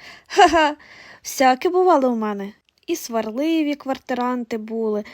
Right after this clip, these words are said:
і не сходилися, але я таких швидко виселяла. З часом навчилася бачити людей наскрізь. От і у вас не помилилась.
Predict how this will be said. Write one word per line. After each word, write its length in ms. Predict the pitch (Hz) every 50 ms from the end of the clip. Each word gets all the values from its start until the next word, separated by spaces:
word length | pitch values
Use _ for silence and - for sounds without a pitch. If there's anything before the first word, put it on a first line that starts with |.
| - - - _
і 100 | - 339
не 120 | 320 269
сходилися, 920 | 226 - - - - 254 285 311 311 262 247 254 247 240 240 - - 220 196 -
але 220 | - 208 208 208
я 180 | 214 208 233 285
таких 340 | 285 - 320 - 311 302 -
швидко 420 | - - 208 226 247 - - 233
виселяла. 580 | 214 226 214 - - 196 180 185 180 175 180 190 _ _ - - - _
З 80 | -
часом 400 | - - 349 392 381 - - 294
навчилася 840 | 277 254 240 226 - - - 302 302 320 320 311 294 - - 269 254
бачити 440 | 233 233 262 277 - 269 254 - 220
людей 340 | 202 202 196 226 247 247 214
наскрізь. 640 | 196 185 190 190 - - - - 208 - - - _ _ _ _ _ _ _ _ -
От 200 | 440 453 453 381
і 60 | 330
у 120 | 294 277
вас 260 | 254 285 294 277 -
не 100 | - 269
помилилась. 760 | 254 - 262 240 254 254 247 247 240 233 220 226 - - -